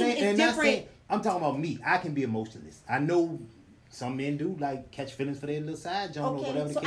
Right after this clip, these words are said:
Speaker 1: case may
Speaker 2: just,
Speaker 1: be.
Speaker 2: okay, so even with emotion, you have some emotion because some emotion will make you talk to 'em nicer. Feel bad when
Speaker 1: Yeah,
Speaker 2: you
Speaker 1: I'm
Speaker 2: hurt their
Speaker 1: human.
Speaker 2: feelings. Okay.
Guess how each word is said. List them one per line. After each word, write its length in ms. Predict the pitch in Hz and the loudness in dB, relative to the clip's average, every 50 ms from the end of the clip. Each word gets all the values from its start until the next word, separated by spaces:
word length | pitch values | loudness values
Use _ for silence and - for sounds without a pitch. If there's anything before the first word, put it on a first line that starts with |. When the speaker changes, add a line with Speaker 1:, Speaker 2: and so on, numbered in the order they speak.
| 302 | 0
Speaker 1:
case 60 | 294 | 0
may 60 | 302 - | -2 -4
Speaker 2:
just, 140 | - 143 | -4 -4
Speaker 1:
be. 140 | 165 226 196 247 | -4 -2 -2 -2
Speaker 2:
okay, 180 | 247 - 285 | -4 -4 -6
so 100 | - 277 - | -6 -6 -6
even 240 | 302 330 320 330 277 | -6 -6 -4 -4 -4
with 200 | 285 285 - - | -6 -6 -8 -6
emotion, 580 | 254 233 214 226 247 269 262 - - 208 190 190 | -6 -6 -2 -2 -2 -2 -4 -6 -8 -12 -10 -6
you 160 | 208 294 359 | -4 -4 -4
have 240 | 359 320 277 240 - | -4 -4 -6 -8 -8
some 400 | - - - - 285 277 277 285 | -10 -14 -10 -6 -4 -2 -2 -2
emotion 320 | 254 240 208 185 190 - | -2 -2 -4 -6 -6 -8
because 260 | - 214 - 233 226 | -12 -8 -8 -8 -8
some 180 | - 285 277 294 | -6 -6 -6 -4
emotion 440 | 294 277 262 240 247 240 - 247 220 | -4 -2 -2 -2 -4 -4 -8 -6 -6
will 100 | 226 214 | -6 -4
make 320 | 208 214 208 214 - - | -4 -4 -6 -8 -8 -8
you 320 | 214 220 220 214 208 202 - - - - - - - - | -8 -6 -6 -6 -6 -8 -10 -14 -20 -20 -20 -20 -18 -14
talk 340 | - - 262 262 247 - - | -8 -2 0 0 0 -2 -6
to 180 | - 233 220 | -8 -8 -6
'em 140 | 196 185 185 | -6 -4 -6
nicer. 380 | 180 165 160 156 - - 143 107 101 - - - - - _ _ - - - - - - - - | -6 -6 -6 -8 -10 -12 -16 -16 -18 -20 -20 -20 -20 -20 _ _ -20 -20 -20 -20 -20 -20 -12 -4
Feel 220 | - 302 277 262 | 2 2 2 2
bad 400 | - - 247 254 262 254 254 247 | 4 2 2 2 4 2 2 2
when 80 | 214 - | 2 2
Speaker 1:
Yeah, 60 | 190 226 | 2 2
Speaker 2:
you 60 | 226 | 2
Speaker 1:
I'm 60 | 156 | 4
Speaker 2:
hurt 200 | 254 247 - 202 | 6 6 6 8
their 100 | 220 - | 6 6
Speaker 1:
human. 160 | 151 147 151 | 4 4 2
Speaker 2:
feelings. 300 | - 269 240 220 220 220 | 4 4 4 4 4 0
Okay. 480 | 285 359 - - 523 554 453 247 160 | -2 -2 -2 -2 0 0 0 0 -2